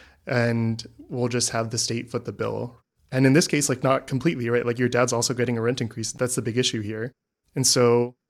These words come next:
yeah, I don't think that these are at all good solutions to, like, the housing crisis. Like Gina said at every meeting, at every lacla meeting, we always start off by saying there's this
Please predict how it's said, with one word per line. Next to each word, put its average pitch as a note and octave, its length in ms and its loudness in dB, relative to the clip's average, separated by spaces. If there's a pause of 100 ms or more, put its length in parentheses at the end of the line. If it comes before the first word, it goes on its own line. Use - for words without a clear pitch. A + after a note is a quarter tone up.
yeah, B2+ 80 6
I A2+ 60 4
don't C3+ 160 4
think D#3 140 -2
that D#3+ 100 0
these C3+ 180 0
are B2+ 80 6
at A#2+ 140 2
all A#2 180 4
good B2 180 0
solutions A#2+ 600 -4
to, A#2 380 0
like, G#2+ 180 -6
the A2+ 80 -6
housing A2 260 -2
crisis. D3+ 460 -2
Like B2+ 120 0
Gina E3 180 2
said E3 180 4
at C#3+ 60 0
every C#3 180 4
meeting, D#3 420 2 (220)
at C3+ 140 0
every C#3+ 240 4
lacla C3 360 2
meeting, C#3 240 2
we B2+ 80 2
always B2+ 220 4
start B2 180 -2
off B2 200 0
by A#2+ 80 -2
saying A#2 420 -2 (140)
there's A#2+ 200 -2
this A#2 220 -2